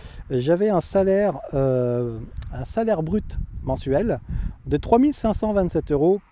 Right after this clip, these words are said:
quarante, qui faisait en net, euh, deux mille sept cent soixante-dix-sept euros trente-cinq. Et donc, un salaire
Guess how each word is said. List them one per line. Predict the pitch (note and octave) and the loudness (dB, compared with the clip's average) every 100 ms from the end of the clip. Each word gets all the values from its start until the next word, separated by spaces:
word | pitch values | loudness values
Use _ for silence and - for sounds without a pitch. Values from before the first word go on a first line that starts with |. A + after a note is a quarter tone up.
| _ _ | _ _
quarante, | B2+ C3 A3+ - C3+ C3+ - - - - - - - | -4 -2 -2 0 -2 -2 -14 -20 -20 -20 -20 -20 -20
qui | - E3 | -10 -2
faisait | E3 D3 | 0 2
en | D3 D3 | 2 2
net, | A3 - - - - - - | 0 -4 -10 -8 -6 -4 -4
euh, | B2 | -2
deux | D#3 | 2
mille | B3 C4+ | 2 2
sept | - F#3+ | 2 0
cent | - A3+ | 2 0
soixante-dix-sept | - F3 F3 E3 D3+ E3 D#3+ C#3 | 0 -2 0 0 0 0 0 0
euros | C#3+ G#3 B3 - - - - - - | 2 4 2 -2 -8 -6 -6 -6 -4
trente-cinq. | - E3+ C#3+ B2 A#2 - - - - - - | -2 -2 -2 -2 -4 -10 -14 -14 -6 -6 -4
Et | B2+ | -4
donc, | C3+ A3 - - | 0 0 -2 -4
un | - | -2
salaire | G3 G3 F#3 D#3 | 2 4 4 2